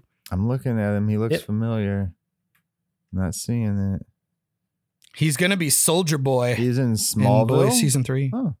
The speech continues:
Speaker 3: Yee.
Speaker 1: Dawson's Creek.
Speaker 3: Can't remember who.
Speaker 1: Okay.
Speaker 2: I need to watch fucking Supernatural finally.
Speaker 1: Dark Angel?
Speaker 3: You've never, you've
Speaker 1: Ooh.
Speaker 3: never seen Supernatural?
Speaker 2: Only the Scooby-Doo episode.
Speaker 3: Fuck off, really?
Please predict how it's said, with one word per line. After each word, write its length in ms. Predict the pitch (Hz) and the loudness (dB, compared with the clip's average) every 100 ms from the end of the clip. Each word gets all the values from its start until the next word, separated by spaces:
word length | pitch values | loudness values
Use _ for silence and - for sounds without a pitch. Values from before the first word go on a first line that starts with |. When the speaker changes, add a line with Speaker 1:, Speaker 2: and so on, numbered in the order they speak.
| _ _ _ _ _ _ _ _ _ _ _ _ _ - | _ _ _ _ _ _ _ _ _ _ _ _ _ -4
Speaker 3:
Yee. 320 | 147 156 135 | 0 2 0
Speaker 1:
Dawson's 520 | - 110 110 135 127 | 0 0 0 0 -2
Creek. 220 | - 131 131 | -2 0 2
Speaker 3:
Can't 140 | 147 | 2
remember 180 | 277 254 | 2 0
who. 220 | 254 226 - _ - | 0 -2 -10 _ -4
Speaker 1:
Okay. 360 | 107 - 98 | -2 0 0
Speaker 2:
I 140 | 101 120 | 2 0
need 220 | 339 240 | 0 2
to 120 | 175 | 2
watch 460 | 143 127 127 - - | 2 2 0 0 -6
fucking 380 | - 127 123 110 | -4 -4 -4 -6
Supernatural 800 | - 123 - 113 110 113 127 | -4 -6 -6 -6 -4 -6 -6
finally. 460 | 113 - 117 120 117 - _ | -8 -6 -4 -2 -4 -8 _
Speaker 1:
Dark 260 | 98 104 104 | -2 -2 -2
Angel? 720 | 104 110 113 127 143 147 151 127 | -2 0 0 0 0 0 -2 -2
Speaker 3:
You've 180 | 214 240 | -2 0
never, 360 | 220 220 226 160 | 0 0 -2 0
you've 220 | 165 185 | 0 2
Speaker 1:
Ooh. 40 | |
Speaker 3:
never 220 | 175 175 | 2 0
seen 260 | 196 170 170 | 0 0 0
Supernatural? 580 | - 170 147 139 226 285 - _ _ - | 0 -2 -2 -2 -4 -6 -14 _ _ -4
Speaker 2:
Only 200 | 170 175 | -2 0
the 100 | 156 | 0
Scooby-Doo 560 | - 160 147 139 139 | 0 0 0 2 0
episode. 520 | 131 - - 127 127 131 131 - | 0 -4 -6 -2 -2 -4 -10 -6
Speaker 3:
Fuck 500 | 127 - 247 254 233 | -4 0 0 0 0
off, 240 | 208 180 156 | 0 0 -2
really? 480 | 180 180 143 117 | 0 2 0 -2